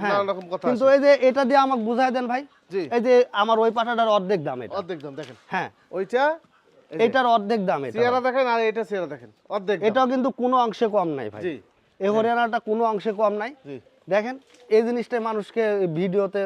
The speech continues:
Speaker 1: মানে ভালো করে প্রচার করে দিবেন জিনিসটা ভাই, যার
Speaker 2: জি।
Speaker 1: থেকে মানুষ বুঝতে পারে যে
Speaker 2: জি।
Speaker 1: খালি হরিয়ানা হলে হবে না ভাই।
Speaker 2: হুম, হুম।
Speaker 1: এগুলা কোয়ালিটির উপর দাম হয় ভাই।
Speaker 2: জি।
Speaker 1: ওইটার
Speaker 2: চা-, চার বছর হলে তো ভাই বুঝাই যাচ্ছি, বুঝে না তো।
Speaker 1: ওইটার দাম যদি দুই টাকা হয়, এটার দাম এক টাকা ভাই।
Speaker 2: এক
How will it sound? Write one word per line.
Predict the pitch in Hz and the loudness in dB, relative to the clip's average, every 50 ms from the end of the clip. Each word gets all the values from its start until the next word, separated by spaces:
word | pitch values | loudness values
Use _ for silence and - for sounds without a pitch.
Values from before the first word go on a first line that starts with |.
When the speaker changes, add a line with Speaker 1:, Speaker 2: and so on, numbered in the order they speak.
| 196 - | -4 -8
Speaker 1:
মানে | 180 175 160 165 175 170 | -8 -8 -6 -6 -6 -6
ভালো | 160 156 151 165 170 180 | -8 -6 -4 -2 -2 -2
করে | 165 170 170 | -2 -2 -4
প্রচার | 165 190 190 - 202 180 | -4 -6 -6 -6 -6 -6
করে | 165 165 160 151 | -4 -4 -4 -4
দিবেন | 139 135 131 131 123 | -4 -4 -6 -6 -6
জিনিসটা | 131 127 117 - - 127 | -8 -8 -10 -10 -10 -8
ভাই, | 135 143 | -6 -6
যার | 143 143 139 | -6 -6 -6
Speaker 2:
জি। | 147 | -6
Speaker 1:
থেকে | 170 180 185 | -6 -4 -4
মানুষ | 175 170 170 175 190 196 - _ _ _ _ _ - 131 | -2 -2 -2 -4 -4 -6 -10 _ _ _ _ _ -14 -8
বুঝতে | 131 170 214 - - - 214 190 | -4 -4 -4 -4 -4 -2 -2 0
পারে | 170 147 123 117 127 143 | 0 0 -2 -4 -6 -4
যে | 170 175 | -4 -4
Speaker 2:
জি। | 170 165 139 110 _ _ _ _ _ - | -4 -6 -10 -12 _ _ _ _ _ -6
Speaker 1:
খালি | 175 175 185 202 | -4 -2 0 0
হরিয়ানা | 180 170 196 208 226 214 214 208 202 | 0 0 0 2 2 2 0 0 -2
হলে | 180 180 196 208 208 196 | -2 -2 0 0 0 0
হবে | 175 180 147 117 120 | 0 -2 -2 -4 -4
না | 113 110 110 | -8 -8 -8
ভাই। | 190 196 | -8 -8
Speaker 2:
হুম, | 190 180 | -8 -8
হুম। | 170 147 117 95 _ _ _ _ _ - 170 | -10 -10 -12 -16 _ _ _ _ _ -4 -4
Speaker 1:
এগুলা | 175 180 196 208 | -2 2 2 0
কোয়ালিটির | 196 - 185 180 185 196 208 185 208 208 | 0 0 0 0 0 0 -2 -4 -4 -6
উপর | 202 196 196 185 151 165 | -6 -6 -6 -6 -4 -4
দাম | 147 139 120 123 | -4 -4 -6 -8
হয় | 123 113 | -12 -12
ভাই। | 98 101 101 | -12 -12 -10
Speaker 2:
জি। | 165 170 151 120 98 _ _ _ _ _ _ _ _ _ _ - | -8 -8 -8 -8 -12 _ _ _ _ _ _ _ _ _ _ -4
Speaker 1:
ওইটার | 160 185 202 208 220 220 | -2 0 4 4 4 4
Speaker 2:
চা-, | 214 - _ _ _ _ _ - - _ _ - - - - - - | 2 -2 _ _ _ _ _ -20 -20 _ _ -20 -20 -20 -20 -14 -6
চার | - 214 226 220 | -2 -2 -2 0
বছর | 226 233 180 226 | -2 -2 2 2
হলে | 240 247 240 | 2 2 2
তো | 262 | 2
ভাই | 254 262 | 0 0
বুঝাই | 220 185 208 220 240 254 262 | 0 0 -2 0 2 2 2
যাচ্ছি, | 247 226 214 151 - - 156 143 | 2 0 -4 -6 -8 -16 -12 -10
বুঝে | 175 214 220 240 | -8 -4 -2 -2
না | 220 190 - - | -2 -4 -6 -8
তো। | 123 - | -8 -2
Speaker 1:
ওইটার | 185 196 202 190 226 233 226 208 | 0 0 2 4 2 2 2 0
দাম | 190 240 220 220 226 233 | 0 2 2 2 2 2
যদি | 226 240 214 240 | 0 0 -2 -2
দুই | 196 170 196 233 240 | -2 -2 0 0 0
টাকা | 208 254 226 220 226 | 2 2 2 2 0
হয়, | 208 214 233 240 226 | -2 2 2 2 2
এটার | 202 190 208 202 | 0 -2 -4 -4
দাম | 196 208 202 | -2 -2 -2
এক | 208 202 185 _ - | -2 -4 -6 _ -6
টাকা | 151 135 120 110 98 | -6 -6 -4 -6 -6
ভাই। | 101 165 | -6 -6
Speaker 2:
এক | 175 165 | -6 -6